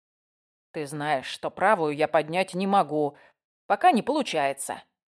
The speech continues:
Но тут отличная больница, все сделают. Я верю, что все получится». Он не верил, но очень хотел, чтобы жена поверила.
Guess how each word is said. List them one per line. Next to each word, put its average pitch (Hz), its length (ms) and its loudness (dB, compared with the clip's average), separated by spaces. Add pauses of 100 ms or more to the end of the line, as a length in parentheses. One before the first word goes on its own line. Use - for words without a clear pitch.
(120)
Но 175 140 -4
тут 196 200 -4
отличная 202 520 0
больница, 175 600 0
все 339 240 -4
сделают. 202 580 2 (280)
Я 165 220 2
верю, 208 280 2
что 165 200 -4
все 240 180 0
получится». 170 680 2 (760)
Он 208 200 -2
не 220 100 2
верил, 202 340 -2
но 175 140 -4
очень 214 240 -4
хотел, 262 380 -4
чтобы 233 300 -2
жена 226 320 0
поверила. 139 560 -6